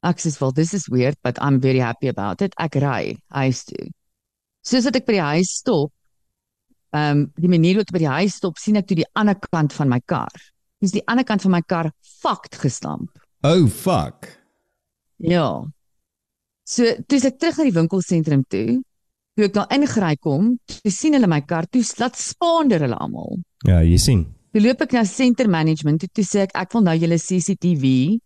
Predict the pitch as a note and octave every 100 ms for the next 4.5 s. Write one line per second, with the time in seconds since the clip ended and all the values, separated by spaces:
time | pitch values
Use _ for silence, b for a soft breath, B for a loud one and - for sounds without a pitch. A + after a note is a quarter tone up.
0 | _ _ _ A3 B3+ - - D#3 D#3+ F#3
1 | G3 G3+ - A#3 F#3 F3 - D#3+ D#3+ -
2 | F#3+ F3 - C3 - - B1+ - - -
3 | _ _ _ _ _ - G3 A#3+ A#3 B3
4 | D3+ E3 F3 F3+ E3+